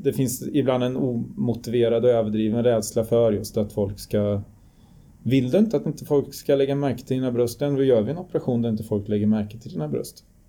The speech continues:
Men du märker liksom en förbättring. Och det finns ju, det finns, eh, och det, den, där får jag för mig kanske att den kan vara starkare, den känslan hos kvinnor. Det finns en, eh,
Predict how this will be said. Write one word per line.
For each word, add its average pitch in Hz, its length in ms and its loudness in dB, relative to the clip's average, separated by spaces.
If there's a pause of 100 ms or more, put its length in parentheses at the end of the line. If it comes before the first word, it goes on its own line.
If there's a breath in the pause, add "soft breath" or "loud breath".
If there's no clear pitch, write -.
(240)
Men 131 160 0
du 131 300 0
märker 107 340 -4
liksom 107 240 -2
en 107 100 0
förbättring. - 520 -8 (1400 soft breath)
Och 131 100 2
det 131 60 4
finns 135 280 0
ju, 147 260 4
det 143 160 2
finns, 131 440 -6
eh, 131 400 0 (640)
och 143 160 -4
det, 143 100 2
den, 139 520 -2 (180)
där 147 440 0
får 147 200 0
jag 139 120 4
för 120 240 0
mig 127 360 -6
kanske 127 420 -2
att 120 140 -2
den 120 240 -2
kan 127 120 -2
vara 120 80 0
starkare, 120 500 0
den 117 200 0
känslan 117 440 -2
hos 113 180 -4 (100)
kvinnor. 113 300 0
Det 113 80 0
finns 117 320 -2
en, 117 300 -2
eh, 113 200 -6